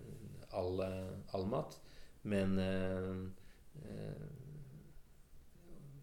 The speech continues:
rakfisken tror jeg nok mange kan, eh, lære, lære av nettopp, eh, synlighet over tid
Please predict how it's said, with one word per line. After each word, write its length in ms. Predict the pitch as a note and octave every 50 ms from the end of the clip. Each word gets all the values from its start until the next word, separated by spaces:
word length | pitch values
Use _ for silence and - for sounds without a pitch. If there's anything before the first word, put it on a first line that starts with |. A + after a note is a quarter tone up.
| - - - - - - - -
rakfisken 600 | F#2+ F2 - - - F#2 F#2+ - - G#2 G2+ G#2 G#2 - - - - - - -
tror 120 | - G2+
jeg 40 | G2
nok 140 | G2 - -
mange 200 | G#2+ F#2 F2 E2+ -
kan, 240 | - F#2 F2+ F#2 F#2 F#2+
eh, 560 | F#2+ F#2+ F#2 F2+ - - - - - G2 -
lære, 340 | G#2 F#2 E2+ E2 - G1+ F2 G1+ G1+ G1+ - F#2+ F2+ F2 F#2 - - - - - - - - - - A2
lære 280 | G2+ F#2 F2 F2 F2+ F2+
av 160 | F#2 G2 F#2 - - - - - - - - - -
nettopp, 640 | C#3 G#2+ G2+ F#2 F2+ - - - - - - - -
eh, 200 | F#2 F2 F2 E2+ F2 - - - - - - - - - - - - - - - -
synlighet 580 | - - - F#2+ E2+ D#2+ E2 E2+ - - - - - - - -
over 100 | F#2 F2 F2
tid 320 | - - F2+ E2+ E2 D#2+